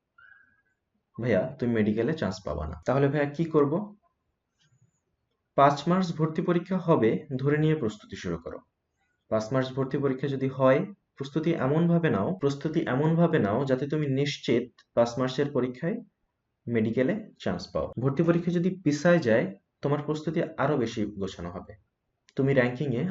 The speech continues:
আরো উপরের দিকের মেডিকেলে চান্স পাবা। কি করব না? দুই এপ্রিল পরীক্ষা হবে ধরে নিয়ে আনন্দ ফুর্তি করা বাদ দাও। বলে দিচ্ছি, যারা এই সংবাদে পড়াশোনা কমিয়ে দিয়েছো, তোমরা একজনও চান্স পাবা না। যারা চুপচাপ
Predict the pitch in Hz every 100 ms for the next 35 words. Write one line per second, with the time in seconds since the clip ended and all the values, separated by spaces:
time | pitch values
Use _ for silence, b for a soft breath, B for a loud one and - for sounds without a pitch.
0 | - 135 143 156 143 147 147 127 104 104
1 | 101 98 90 - 82 87 - 156 151 139
2 | 107 92 87 - - _ _ _ _ _
3 | b b b _ _ _ _ - 135 165
4 | 175 175 202 202 208 208 156 156 175 175
5 | 170 147 131 135 117 104 147 170 113 127
6 | 139 143 143 131 131 110 92 85 85 87
7 | 90 _ _ _ _ _ _ _ - 107
8 | 127 135 139 139 160 180 143 127 123 131
9 | - - 160 170 - 147 139 120 135 139
10 | 123 127 147 143 131 135 131 110 104 -
11 | 202 - _ b _ - 120 139 143 127
12 | 131 127 107 131 135 98 95 92 85 82
13 | - 110 127 143 147 -